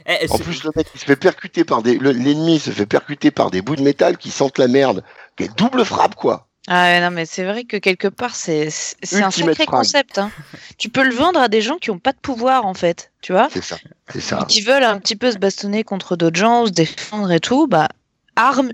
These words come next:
Speaker 3: ultime, les
Speaker 2: Voilà.
Speaker 3: cacas de Colossus.
Speaker 2: Moi, je dis, il faut qu'il chie dans un clairon, hein. Je lâcherai pas l'affaire.
Speaker 1: Voilà,
Speaker 2: Voilà.
Speaker 1: ok.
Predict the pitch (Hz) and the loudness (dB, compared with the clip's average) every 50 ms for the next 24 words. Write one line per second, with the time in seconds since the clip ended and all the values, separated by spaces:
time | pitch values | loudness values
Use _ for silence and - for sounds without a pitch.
0 | 233 - 214 226 226 220 - - 196 180 196 202 202 _ _ _ _ _ _ - | -6 -4 -4 -4 -4 -6 -6 -6 -4 -6 -6 -8 -12 _ _ _ _ _ _ -8
1 | - 180 196 - 180 180 233 196 - - 180 190 202 226 220 - 214 190 185 180 | -2 0 2 2 2 2 2 0 0 0 -2 -2 -2 -4 -4 -2 -2 0 0 -2
2 | - - - - - - - _ _ _ _ _ _ _ _ _ _ _ _ _ | -4 -6 -8 -8 -10 -12 -14 _ _ _ _ _ _ _ _ _ _ _ _ _
3 | _ _ - 95 107 110 104 90 82 95 104 113 123 117 - 104 98 - 95 90 | _ _ 0 2 2 2 2 0 -2 -2 -2 -2 -2 -4 -4 -6 -6 -6 -6 -6
4 | - - 98 98 95 90 87 87 85 87 85 82 87 101 98 85 82 82 82 - | -4 0 2 2 2 4 4 2 2 0 -2 0 2 2 2 2 0 -2 -4 -4
5 | - 87 - - - - - - 50 50 - - - - - - _ _ - - | -2 -2 -2 0 0 0 2 2 2 2 0 -2 -6 -14 -20 -20 _ _ -20 -20
6 | _ _ _ _ _ _ _ - - - - - _ _ _ _ _ _ _ 139 | _ _ _ _ _ _ _ -14 -14 -14 -14 -18 _ _ _ _ _ _ _ -20
7 | _ _ _ _ _ _ 131 - _ _ _ _ _ _ _ _ _ _ _ - | _ _ _ _ _ _ -20 -20 _ _ _ _ _ _ _ _ _ _ _ -20
8 | - - - - - - - - - - 107 117 117 113 98 101 - - | -20 -20 -20 -20 -20 -20 -14 -4 0 2 2 4 4 2 2 0 0 0